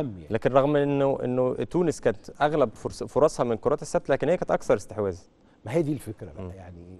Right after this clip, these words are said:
Speaker 1: انت ما سيطرتش على
Speaker 2: مم.
Speaker 1: الجيم.
Speaker 2: ستين في المية تونس، أربعين في المية مصر ما سددتش ولا
Speaker 1: ده
Speaker 2: تسديده على، في اول نص ساعه خليفه.
Speaker 1: اه يعني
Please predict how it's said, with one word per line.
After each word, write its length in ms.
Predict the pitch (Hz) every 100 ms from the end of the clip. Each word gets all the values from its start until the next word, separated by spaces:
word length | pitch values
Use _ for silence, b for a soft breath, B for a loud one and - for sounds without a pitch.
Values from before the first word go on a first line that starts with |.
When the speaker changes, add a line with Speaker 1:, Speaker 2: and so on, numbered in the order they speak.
| -
Speaker 1:
انت 120 | 113
ما 100 | 139
سيطرتش 540 | 127 127 175 165 - -
على 140 | -
Speaker 2:
مم. 60 | 92
Speaker 1:
الجيم. 200 | - - _ _ _ _
Speaker 2:
ستين 320 | - 110 147
في 120 | -
المية 320 | 107 117 143 160
تونس، 380 | - 135 165
أربعين 300 | 98 92 107
في 100 | 113
المية 420 | 98 101 113 123 - b b -
مصر 160 | 113
ما 40 | 113
سددتش 480 | 104 98 117 - 117
ولا 80 | 120
Speaker 1:
ده 60 |
Speaker 2:
تسديده 460 | 110 92 104 117 95
على، 200 | 95 90
في 120 | 95
اول 180 | 113 110
نص 220 | 107 -
ساعه 160 | 104 101
خليفه. 340 | 95 104 127
Speaker 1:
اه 160 | 127 113
يعني 260 | 139 143